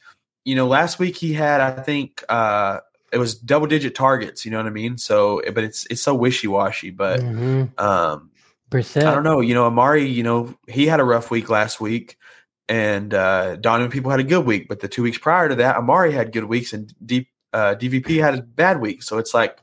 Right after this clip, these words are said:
Speaker 1: pick your poison.
Speaker 2: Mm-hmm.
Speaker 1: And, uh, I think in a pinch, you know, if, if, if you're projected to lose and, and you need a, a deep shot, you know, and you got him, throw him out there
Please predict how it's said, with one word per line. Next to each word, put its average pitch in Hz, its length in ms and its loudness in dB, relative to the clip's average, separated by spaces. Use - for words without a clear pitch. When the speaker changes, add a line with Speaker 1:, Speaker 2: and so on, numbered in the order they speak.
Speaker 1:
pick 151 200 -2
your 139 80 -4
poison. 135 600 0
Speaker 2:
Mm-hmm. 117 300 -6
Speaker 1:
And, 101 300 -2
uh, 95 180 -4
I 117 80 -2
think 170 200 0
in 165 60 2
a 123 60 2
pinch, 160 400 0
you 131 60 -2
know, 127 120 4
if, 120 140 -2
if, - 180 -10
if 113 180 -4
you're 139 100 -2
projected 135 420 -2
to 113 80 -2
lose 127 420 0
and, 110 140 -6
and 104 240 -10
you 110 80 -8
need 117 180 -2
a, 104 300 -2
a 98 80 -2
deep 123 180 0
shot, 131 440 2
you 107 80 -6
know, 107 220 0
and 104 140 -6
you 107 80 -4
got 120 320 2
him, 160 400 -2
throw 110 140 0
him 139 100 0
out 156 240 0
there 95 280 -6